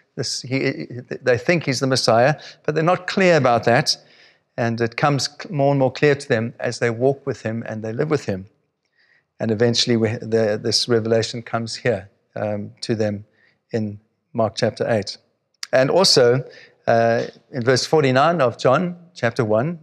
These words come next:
Nathanael, one of the other disciples, recognizes who Jesus is as well. But as I've said, initially the faith is muddled. It's a little bit kind of not, it's lacking clarity. Um, and so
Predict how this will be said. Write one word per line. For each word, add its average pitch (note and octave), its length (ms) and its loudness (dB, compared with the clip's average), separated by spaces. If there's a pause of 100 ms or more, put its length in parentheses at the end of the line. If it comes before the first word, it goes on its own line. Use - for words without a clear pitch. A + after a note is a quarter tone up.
Nathanael, D3+ 640 2
one A#2+ 160 4
of A#2 120 2
the A#2+ 120 2
other C3+ 520 4
disciples, A#2 680 0 (960)
recognizes B2 680 2
who B2 100 -2
Jesus A#2 460 -4
is B2 180 -6
as A#2 140 -12
well. A#2+ 340 2 (340)
But A#2 140 2
as A#2+ 180 2
I've A#2 160 0
said, A#2 340 0 (440)
initially B2+ 400 0
the A2+ 120 -2
faith C3 280 0
is B2+ 120 -2
muddled. A2 480 0
It's A2 160 -14
a - 40 -10
little C3+ 220 -4
bit A#2 260 -6
kind A#2 220 -6
of - 240 -12 (400)
not, A#2+ 220 -2 (140)
it's - 360 -10
lacking A#2+ 320 0
clarity. A2 600 0 (1040)
Um, A2+ 380 0
and B2 140 0
so C#3 400 4